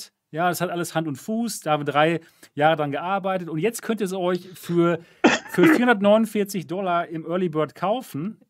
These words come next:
Hey, ich würde natürlich, ähm, pledgen. Und ich würde jetzt mal gerne die Community fragen, wenn es Pimax nicht gegeben hätte und wenn ihr jetzt hören würdet, okay, Mega Dodo Gear, äh, wie heißt das mal, D K Gear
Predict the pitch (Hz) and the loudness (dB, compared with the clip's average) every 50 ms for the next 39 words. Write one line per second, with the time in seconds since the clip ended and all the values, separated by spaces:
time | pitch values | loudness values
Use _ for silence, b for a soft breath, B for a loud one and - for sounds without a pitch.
0 | - - - - 185 151 135 117 - _ _ _ _ _ _ _ _ - 190 190 | -20 -14 -8 -6 -6 -4 -6 -8 -10 _ _ _ _ _ _ _ _ -4 -4 -4
1 | 185 - 175 208 233 240 262 262 220 - - - 208 202 - - 311 320 285 240 | -2 -2 0 2 2 2 2 0 -2 -4 -6 -12 -12 -10 -6 -4 -4 -2 -2 -2
2 | 196 170 - - - - _ 175 156 151 147 147 143 - 131 135 131 127 - - | -2 -4 -6 -10 -16 -18 _ -4 -2 -2 -2 -2 -4 -6 -4 -2 -2 -2 -4 -8
3 | - 113 113 170 180 160 160 196 165 165 262 277 - 240 233 208 208 220 220 220 | -12 -14 -10 -6 -4 -2 -2 0 0 0 -2 0 0 -2 0 2 2 2 2 2
4 | 220 208 B B B B B B - 175 - 196 247 302 330 - 240 - - - | 0 -2 B B B B B B -6 -2 0 2 4 4 4 4 2 0 0 0
5 | 131 123 117 117 117 110 110 101 101 110 - 131 123 190 233 277 262 - - 202 | 0 2 4 4 2 0 -2 -6 -8 -12 -8 -4 0 0 0 0 -2 0 0 0
6 | 214 220 220 208 - 202 190 185 151 175 202 214 185 143 123 117 110 - - 113 | 0 2 0 -4 -4 -4 -4 -4 -4 -4 -2 -2 0 0 0 -2 -2 -2 -6 -6
7 | 98 b b b b _ - 139 165 165 180 202 233 262 262 - 202 202 208 196 | -6 b b b b _ -2 0 2 2 2 2 0 -2 -2 0 2 2 2 2
8 | 160 135 139 139 135 127 - 180 180 202 233 233 b b b b b b b b | 0 -2 -6 -6 -8 -6 -4 -2 -2 -2 -2 -6 b b b b b b b b
9 | _ 143 175 226 220 233 226 208 156 165 180 202 202 214 214 214 208 180 151 127 | _ -4 -4 0 4 4 4 4 4 2 0 2 2 2 2 2 0 0 -2 -6
10 | 123 139 160 190 214 220 226 226 208 190 - _ - 170 156 156 151 180 196 208 | -6 -4 0 2 2 2 2 2 -2 -6 -12 _ -8 -4 -4 -2 -2 -4 -6 -6
11 | 214 202 202 190 165 139 175 214 202 - 196 190 180 139 131 151 160 196 220 262 | -6 -4 -2 -2 -2 -2 -4 -4 -2 -2 -2 -2 -2 -4 -8 -6 -4 -2 -2 -2